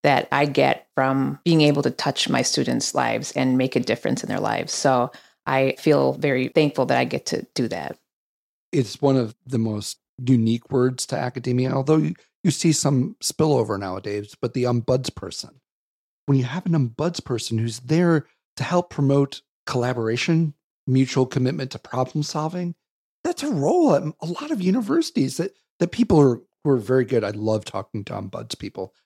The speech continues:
Speaker 2: Maybe we should do a podcast in twenty-three
Speaker 1: Yes.
Speaker 2: with a, with an ombuds person. You don't find that other places. You don't find that sort of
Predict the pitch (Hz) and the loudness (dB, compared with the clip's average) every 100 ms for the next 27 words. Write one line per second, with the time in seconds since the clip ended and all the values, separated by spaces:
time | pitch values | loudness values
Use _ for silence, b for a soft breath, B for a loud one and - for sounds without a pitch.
0 | - 131 151 143 123 117 - 110 110 - | -8 -4 -4 -4 -2 -2 -2 -6 -6 -6
1 | 107 92 - 104 - 110 101 - 110 104 | -6 -6 -6 -6 -2 -2 -2 -4 -2 -2
2 | 98 98 92 - - 120 113 104 101 110 | -4 -6 -6 -8 -4 0 2 0 0 -2
3 | 104 - 101 90 - 90 107 _ _ _ | -2 -4 -8 -8 -10 -12 -14 _ _ _
4 | _ - 151 147 269 254 - 156 190 107 | _ -12 -6 -2 -2 -4 -8 -4 -2 -2
5 | 95 - - 92 - - - 135 151 - | -4 -12 -14 -14 -12 -10 -2 2 0 2
6 | 120 123 110 - - 104 98 | 2 2 0 -2 -4 -4 -6